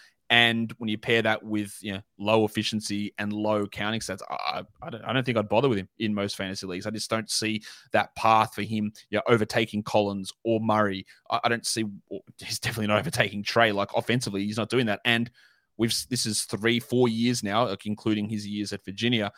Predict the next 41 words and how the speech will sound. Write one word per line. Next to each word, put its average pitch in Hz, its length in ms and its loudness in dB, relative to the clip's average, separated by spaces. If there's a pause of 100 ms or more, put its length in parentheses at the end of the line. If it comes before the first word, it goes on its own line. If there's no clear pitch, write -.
(140)
where 139 120 0
he 160 40 0
just 190 160 4
doesn't 190 160 0
get 170 140 0
steals 143 260 0
or 110 40 -4
blocks. 92 260 -10
He 110 100 -4
just 123 140 -2
doesn't 127 220 2
do 123 120 2
it. - 80 -8 (400)
And, 107 480 0 (160)
you 101 140 -4
know, 110 40 -4 (280)
banking 131 320 2
on 120 140 2
that 117 160 4
happening, 113 440 2 (360)
it 135 120 4
might 156 160 6
happen, 165 240 4
sure. - 400 2
Maybe 135 300 4
it - 180 -2
comes 127 220 0
out 113 100 2
of 104 80 -2
nowhere, 135 240 0
but 143 160 0 (320)
that's 127 160 0
just, - 220 -4 (160)
I 123 80 -2
think, 147 160 -2
who 139 100 0
he 156 140 2
is 123 180 -2
as 113 100 -6
a 127 60 -4
player. 143 300 -4